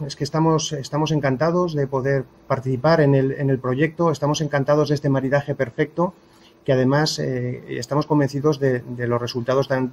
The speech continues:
de alto impacto que tiene, ¿no? No me quiero alargar mucho más en esta pequeña introducción. Tendremos ocasión más adelante de hablar de algo, de la,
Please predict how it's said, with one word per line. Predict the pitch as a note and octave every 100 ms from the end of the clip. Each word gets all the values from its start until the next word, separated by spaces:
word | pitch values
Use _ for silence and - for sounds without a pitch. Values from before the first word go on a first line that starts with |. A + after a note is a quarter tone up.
| -
de | B2
alto | B2 B2+
impacto | B2 B2+ - C3
que | A#2+
tiene, | A#2+ G#2+ G2+ A2
¿no? | G3 - - - - - -
No | B2 E3+
me | F3+
quiero | G3 F3+
alargar | E3+ D#3 D3+
mucho | D3 C#3+ C#3
más | F3 F3
en | D3+
esta | D3
pequeña | C#3+ C#3+ C3+
introducción. | B2+ B2+ B2 - F3+ G#3
Tendremos | E3+ B2 C#3+ C#3
ocasión | D3+ C3+ C#3
más | C3+ C3
adelante | C3+ C3 B2+ B2+
de |
hablar | B2 B2+ B2
de | B2+
algo, | B2+ B2
de | B2
la, | A#2+ A#2+ A#2